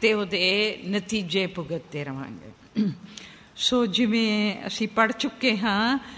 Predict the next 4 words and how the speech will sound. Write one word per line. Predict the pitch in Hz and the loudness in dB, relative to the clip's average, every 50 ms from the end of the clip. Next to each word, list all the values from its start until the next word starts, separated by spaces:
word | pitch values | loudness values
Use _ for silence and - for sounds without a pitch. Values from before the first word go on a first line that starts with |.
| - - - - - | -18 -20 -18 -12 -8
ਸਾਡੇ | - - - 247 214 214 202 240 311 311 | -4 0 4 4 4 4 4 4 4 6
ਮਨ | 294 262 233 226 202 202 240 247 240 | 6 6 6 4 4 4 4 4 4
ਦੀ | 190 311 302 294 262 | 4 6 6 6 6
ਰੰਗਤ | 202 190 180 170 175 185 185 185 277 320 - - - 370 392 381 | 4 2 0 0 -2 -2 2 2 2 2 2 2 2 2 2 2